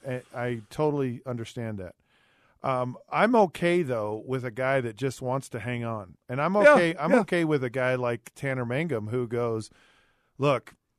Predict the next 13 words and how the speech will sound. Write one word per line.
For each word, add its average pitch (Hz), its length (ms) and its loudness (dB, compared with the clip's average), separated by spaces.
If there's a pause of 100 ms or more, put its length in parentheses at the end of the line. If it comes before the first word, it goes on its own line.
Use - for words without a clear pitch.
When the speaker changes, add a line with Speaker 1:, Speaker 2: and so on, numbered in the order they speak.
Speaker 1:
it 135 80 -6
didn't 180 220 0
work 175 200 2
out 160 220 2
well 139 180 4
for 147 140 -4
me 139 160 -2
at 147 100 -4
B 139 140 -4
Y 139 160 0
U." 110 320 -4
In 139 200 -6
fact, 139 380 -4